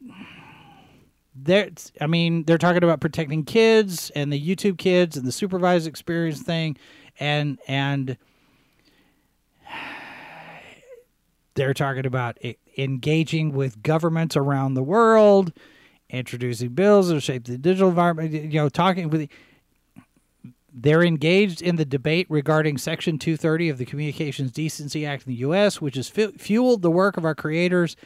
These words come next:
and gives us the ability to remove harmful content.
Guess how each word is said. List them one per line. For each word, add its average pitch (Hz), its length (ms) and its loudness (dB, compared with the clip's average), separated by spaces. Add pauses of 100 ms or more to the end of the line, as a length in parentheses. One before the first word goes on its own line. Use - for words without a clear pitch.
(340)
and 143 180 -4
gives 190 300 2
us 190 160 2
the 175 160 2
ability 165 400 2
to - 160 -2
remove 160 420 4
harmful 165 380 -2
content. 160 580 -2